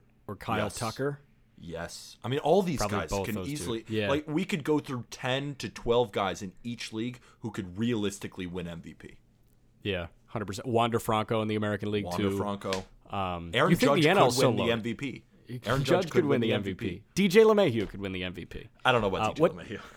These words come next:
Speaker 1: what team is Brock Holt on? He could win it. <laughs>
Speaker 2: Is he on the Rangers still?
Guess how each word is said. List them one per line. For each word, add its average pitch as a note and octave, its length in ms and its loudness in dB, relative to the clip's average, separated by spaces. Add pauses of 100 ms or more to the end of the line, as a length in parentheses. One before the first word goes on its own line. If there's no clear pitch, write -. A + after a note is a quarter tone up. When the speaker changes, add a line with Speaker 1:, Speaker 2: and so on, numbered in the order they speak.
(200)
Speaker 1:
what G#3 200 0
team A#3+ 200 2
is G#3+ 80 0
Brock G3+ 280 8
Holt G#3+ 240 6
on? A#3+ 260 0
He F#3+ 160 6
could G#3+ 140 -4
win A#2+ 160 4
it. E3+ 180 0 (600)
<laughs> - 480 -18
Speaker 2:
Is - 380 -8
he E3 80 -4
on F#3+ 80 -6
the - 40 -12
Rangers D3+ 300 -4
still? C#3+ 220 -16